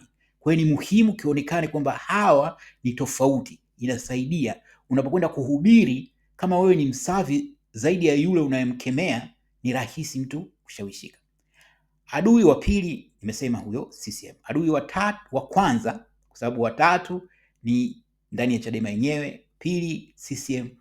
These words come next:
wa kwanza ni kitengo. Mara nyingi mimi nimekuwa nikieleza kwamba kitengo ni, kina kitu ambacho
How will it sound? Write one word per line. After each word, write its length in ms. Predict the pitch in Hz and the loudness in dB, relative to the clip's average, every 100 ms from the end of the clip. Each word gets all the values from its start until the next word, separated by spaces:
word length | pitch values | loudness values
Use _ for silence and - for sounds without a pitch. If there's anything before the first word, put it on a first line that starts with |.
| _ _ _ _ _ | _ _ _ _ _
wa 80 | - | -18
kwanza 640 | - 208 233 135 110 - - _ _ _ _ _ _ _ _ _ _ _ _ - | 2 4 4 2 -2 -8 -18 _ _ _ _ _ _ _ _ _ _ _ _ -4
ni 420 | 123 127 131 - _ | -2 -2 -6 -12 _
kitengo. 480 | - 113 107 92 - _ _ _ _ _ _ _ _ _ _ _ _ _ _ _ _ _ _ _ | -20 -8 -8 -8 -18 _ _ _ _ _ _ _ _ _ _ _ _ _ _ _ _ _ _ _
Mara 220 | 120 151 180 | 2 4 6
nyingi 220 | 226 214 | 4 4
mimi 200 | 208 202 | 4 4
nimekuwa 300 | 160 156 165 | 2 0 -2
nikieleza 480 | 123 131 135 135 123 | -4 -4 -2 -2 -4
kwamba 300 | 117 110 98 | -4 -6 -8
kitengo 800 | - - 185 202 110 117 - _ _ _ _ _ _ _ 120 | -14 -6 -2 -2 -2 -4 -6 _ _ _ _ _ _ _ -4
ni, 640 | 123 127 120 117 113 - _ _ _ - _ | -2 0 0 0 -4 -8 _ _ _ -20 _
kina 280 | 135 131 127 | -4 -2 -2
kitu 420 | - 175 131 147 | -6 -10 -4 -4
ambacho 640 | 123 123 120 113 107 - | -4 -6 -6 -6 -6 -10